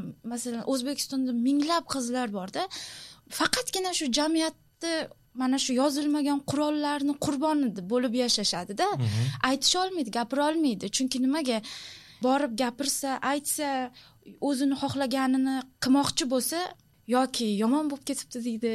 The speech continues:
Speaker 2: Hmm.
Speaker 1: Yoki "Buni nimasidir bor", deydi.
Speaker 2: Hmm.
Speaker 1: O'sha, e, anormal qabul qiladi hamma. O'shanda o'sha ichimda judayam, judayam xohlagan narsa,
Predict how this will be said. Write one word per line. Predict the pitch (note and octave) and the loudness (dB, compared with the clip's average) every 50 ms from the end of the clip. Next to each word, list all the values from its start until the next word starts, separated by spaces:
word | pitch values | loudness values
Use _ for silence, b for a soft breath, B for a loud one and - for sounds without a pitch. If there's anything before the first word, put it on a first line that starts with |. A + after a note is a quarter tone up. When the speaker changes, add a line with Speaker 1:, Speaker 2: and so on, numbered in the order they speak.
| A3 A3+ A3+ | -2 -2 -2
Speaker 2:
Hmm. | A3+ A3 G#3+ G#3 G3+ G3 F#3+ F#3+ F#3 F#3 F#3 F3+ - - - _ | 0 0 0 2 2 0 0 -2 -4 -4 -6 -8 -8 -12 -12 _
Speaker 1:
Yoki | G#3 G#3+ A#3+ B3 A#3+ - A#3+ A#3 G3+ | -2 0 0 0 0 -2 -4 -2 0
"Buni | C4+ C#4+ D4 | 2 4 4
nimasidir | B3+ B3+ B3 C4 C4+ C4 C4 A#3+ B3 A#3+ | 4 4 2 2 0 0 -2 -2 0 0
bor", | G3+ E3 F#3+ G3+ B3 C#4+ C#4+ | 0 0 2 2 2 2 0
deydi. | B3+ C4 C4+ C4 B3 A#3+ B3 A#3+ A#3+ A#3+ A#3+ | -2 -4 -4 -4 -2 -2 -2 -2 0 0 0
Speaker 2:
Hmm. | A#3+ G#3+ G#3+ | 0 0 0
Speaker 1:
O'sha, | G#3 G3 - - - F3+ F#2 B B B B B B B _ | 0 0 0 -2 -2 -6 -8 B B B B B B B _
e, | - G3+ G#3 G3+ - | -10 -8 -8 -6 -2
anormal | - A#3 B3 C4 C4+ C4+ C4+ C4 B3+ B3 C4 B3 A#3 | 0 2 4 6 6 6 4 4 4 2 2 0 0
qabul | - - A3 F#3+ G3 F#3+ | -2 -4 -4 -2 -4 -4
qiladi | F#3 - G3 F3 F3+ F3+ - | -4 -6 -6 -6 -6 -6 -4
hamma. | - - C#4+ C#4 B3+ A3 F#3+ F3 E3+ - - - _ _ _ | 0 4 4 6 6 4 2 0 -4 -8 -12 -16 _ _ _
O'shanda | - B3+ - C4 B3 A#3 A#3 C4 C#4 C4+ | 0 2 2 4 4 2 2 2 2 2
o'sha | A#3+ G3+ B2+ - - - | 0 0 0 -2 -2 -2
ichimda | G#3 - - B3+ B3 A#3 A3+ A3 G#3 G#3+ G3+ A3+ G#3+ G#3+ G#3+ | 0 0 0 0 0 0 0 0 -2 -2 -2 -2 -4 -4 -4
judayam, | G3+ F#3+ A3+ G#3 B3 B3+ B3 A#3 G#3+ | -4 -4 -2 0 0 0 2 0 0
judayam | G3+ G3+ G3+ G3+ G3+ G3+ | -2 -2 -2 -2 -2 -2
xohlagan | - A#3 G#3+ - A3 G#3 G3 G#3+ G#3 G3 | -4 -6 -4 -2 -2 -2 -2 -2 -2 -4
narsa, | F#3 F3+ F#3+ G3+ - - | -4 -6 -6 -6 -6 -6